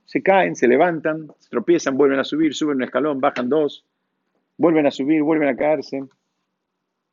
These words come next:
Todos lo vemos eso, lo vemos todo el tiempo. Un, un, un, un golpe y otro golpe y otro vuelve a probar por acá. La, la mayoría de las veces vuelve a probar,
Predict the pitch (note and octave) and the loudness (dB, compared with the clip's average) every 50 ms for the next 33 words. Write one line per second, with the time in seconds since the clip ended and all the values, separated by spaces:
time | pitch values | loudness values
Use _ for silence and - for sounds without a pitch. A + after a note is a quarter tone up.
0 | _ _ _ _ _ _ _ _ _ _ - - F4 E4+ D3+ A#2+ A2 G2+ G#2 G2 | _ _ _ _ _ _ _ _ _ _ -6 -4 -2 -2 -2 -2 -2 -4 -4 -8
1 | G2 F2+ - F#2+ F2+ - G#2+ A#2+ D#3 F#3+ G#3+ A3+ F3 D3+ - G#3 B3 G3 E3 - | -10 -10 -12 -14 -14 -8 -4 0 0 2 2 0 -2 -2 -2 -2 -2 -2 -4 -4
2 | - A3+ D3 - G2+ F#2+ - _ _ _ _ _ _ _ _ _ _ _ _ _ | -6 -6 -4 -4 -6 -8 -8 _ _ _ _ _ _ _ _ _ _ _ _ _
3 | _ _ _ _ _ _ _ _ _ _ _ _ _ _ _ _ _ _ _ _ | _ _ _ _ _ _ _ _ _ _ _ _ _ _ _ _ _ _ _ _
4 | - B2+ B2+ C3+ C#3 - C#3 C#3+ D3 C#3 C#3 D3 C#3+ - C#3 B2+ C#3 F3 F#3 F#3 | -4 0 0 0 2 2 2 2 2 4 2 2 2 2 2 4 4 4 4 4
5 | D#3 - F#3 F#3 F#3 - A#2 B2 B2+ A2+ A#2 A#2+ A#2 D3 F#3 G3 D#3 - F3+ F3+ | 2 2 0 0 0 0 0 0 0 0 0 2 2 4 2 2 0 -2 -2 -2
6 | F#3 E3+ - A#2 A#2+ A#2+ - A#2 A#2+ B2+ D#3 D3 C#3 B2+ G2+ A#2 A#2+ B2+ A#2 G#2 | -2 -2 -2 -2 -2 -2 -2 -4 -2 0 0 0 0 -2 -2 -2 -2 -2 -2 -2
7 | A#2+ A#2 A#2+ A2+ F3+ F#3 F#3 F3+ - - - _ _ _ _ _ _ - A2+ A#2+ | -4 -4 -2 -2 -2 -4 -4 -6 -8 -12 -20 _ _ _ _ _ _ -20 -16 -14
8 | - C3+ C#3 C3+ C3 C3 B2 - A#2 A#2+ A#2+ B2 A#2+ - C#3 D3+ D#3 D3 D#3+ D#3 | -12 -12 -10 -10 -8 -8 -6 -6 -4 -4 -4 -4 -2 0 2 2 2 2 2 0
9 | D#3 E3 D#3 D#3+ C#3+ A#2+ C#3+ D3 C#3+ D3 B2 A2+ B2 B2 B2+ C3+ D3 D#3 D3+ - | -2 -4 -4 -4 -4 -4 -2 -2 0 0 -2 -2 -2 -2 0 0 0 -2 -4 -8